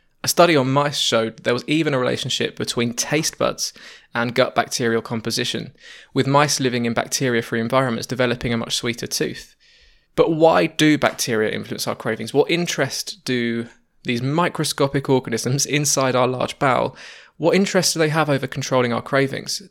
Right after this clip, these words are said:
The answer, when you really get your head around it, is simple. They each have a desire to stay alive and, and better thrive by eating the foods and making us eat the foods that they want.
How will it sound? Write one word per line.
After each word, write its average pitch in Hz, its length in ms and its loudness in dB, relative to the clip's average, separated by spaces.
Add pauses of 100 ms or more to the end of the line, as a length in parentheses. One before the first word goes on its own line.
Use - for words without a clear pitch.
The 147 140 4
answer, 208 320 4
when 175 140 2
you 160 140 0
really 143 240 2
get - 120 -2
your - 100 -4
head 151 240 -2
around 120 280 0
it, - 60 -4
is - 140 -2
simple. - 500 -4 (380)
They 151 300 0
each - 360 0
have 139 360 -4
a 139 40 -2
desire 123 360 0
to 120 100 -8
stay 117 300 -2
alive 113 500 -4 (180)
and, 143 240 0
and 139 140 0
better 131 220 0
thrive 135 640 -2 (480)
by 135 160 4
eating 147 220 0
the 135 80 -4
foods 123 400 -2
and 120 160 -6
making 123 260 -2
us 143 180 -2
eat - 120 -6
the 117 60 -10
foods 113 340 -6
that - 160 -4
they 98 100 -2
want. 147 320 -4